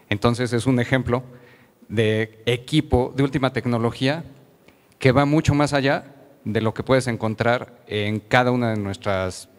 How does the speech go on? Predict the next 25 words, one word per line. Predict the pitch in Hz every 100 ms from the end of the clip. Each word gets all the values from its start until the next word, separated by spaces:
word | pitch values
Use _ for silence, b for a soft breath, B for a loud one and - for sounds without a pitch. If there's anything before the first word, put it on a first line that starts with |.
| _ _
ciento | - 123 117
setenta | 113 107 117 110
sedes | 110 117 107
aquí | 110 123
en |
Colombia | 113 127 127 123 131 B B B B _ -
y | 170 175 - - - _ _ _ _
que | - 120
no | 131 143
es | 135
tan | 139 135
común | 147 151 170
precisamente | - 107 127 117 123 113
porque | 139 113 - 110 -
ahí | 113 127
sí | 113 120
se | 131
requiere | 113 104 113 117 151 B B B B B
de | 98 110
un, | 120 131 - - - -
una | 123 135 135
preparación | 131 110 107 104 123 127
y | 120
una | 120 120
condición, | 110 101 95 107 107 110 104